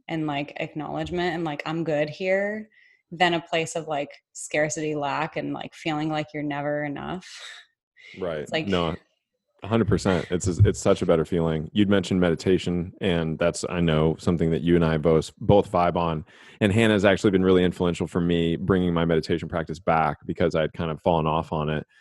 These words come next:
Speaker 2: And to finish, to cap my meditations off, I'll do a gratitude practice. And so I sit there afterwards and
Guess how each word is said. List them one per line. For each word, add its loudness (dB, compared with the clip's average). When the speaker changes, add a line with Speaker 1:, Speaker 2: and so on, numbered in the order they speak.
Speaker 2:
And 0
to 0
finish, 0
to -4
cap 0
my -2
meditations -2
off, 2
I'll 0
do 2
a -4
gratitude 0
practice. -8
And -8
so 0
I -2
sit 0
there 2
afterwards -2
and -6